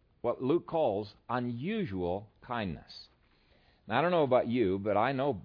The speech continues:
unbelievers like this. I know unbelievers who are unusual in their generosity, their kindness, uh, the love that they show to their kids, the love that they show to their neighborhoods and things like that. In fact, the word that's used here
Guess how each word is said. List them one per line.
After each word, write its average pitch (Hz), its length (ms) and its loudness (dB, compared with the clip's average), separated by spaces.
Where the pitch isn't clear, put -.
unbelievers 90 560 -2
like 82 240 -4
this. 87 340 -6
I 98 80 -4
know 113 180 2
unbelievers 131 560 2
who 143 200 2
are 131 240 2
unusual 190 1000 -2
in 139 220 -2
their 143 160 2
generosity, 180 1120 -2
their 143 320 2
kindness, 175 960 -2
uh, 117 100 0
the 113 100 4
love 160 440 6
that 180 160 -4
they 170 120 2
show 175 280 2
to 175 80 2
their 175 160 0
kids, 165 420 2
the 98 100 0
love 151 360 6
that 175 120 -2
they 165 180 2
show 165 340 2
to 156 120 -4
their 156 160 2
neighborhoods 139 640 2
and 120 140 -2
things 156 300 -6
like 147 220 0
that. 156 180 0
In 131 60 -8
fact, 170 280 2
the 135 80 -2
word 196 360 2
that's 185 180 -2
used 180 380 -2
here 113 340 0